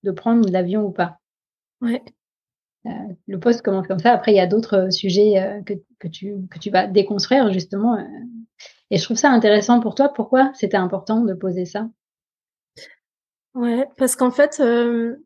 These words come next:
Speaker 2: moi, je regarde pas mal de choses sur l'écologie, des bouquins, je regarde un peu dans les librairies quand je traîne, euh, j'aime bien feuilleter tout ça. Et souvent, je trouve que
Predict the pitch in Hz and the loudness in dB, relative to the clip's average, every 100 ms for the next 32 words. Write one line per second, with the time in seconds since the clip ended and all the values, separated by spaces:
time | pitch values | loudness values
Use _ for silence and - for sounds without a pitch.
0 | _ - 247 247 - 233 220 220 226 247 | _ -2 0 0 0 0 0 0 0 2
1 | 247 247 277 269 247 233 226 220 233 226 | 0 -2 -2 -2 0 0 0 0 0 2
2 | 254 269 247 208 196 190 233 240 220 208 | 2 4 4 0 -2 -4 -2 0 -2 -2
3 | 202 202 202 233 226 208 202 208 214 220 | -2 -2 -2 -2 0 0 0 2 0 0
4 | 240 240 208 - 240 240 226 185 208 226 | -2 -4 -8 -8 -6 -4 -2 -2 -4 -8
5 | 208 190 226 233 226 226 233 - 220 220 | -6 -4 -4 -4 -8 -10 -10 -4 -2 -2
6 | 240 226 - 254 294 - - - _ _ | -4 -6 -6 -4 -6 -14 -20 -20 _ _
7 | _ 240 233 226 226 220 - 226 254 294 | _ 2 6 8 6 4 -2 -2 0 0
8 | 247 - 277 277 - 247 220 214 202 202 | -4 -6 -12 -12 -6 -2 0 0 -2 -6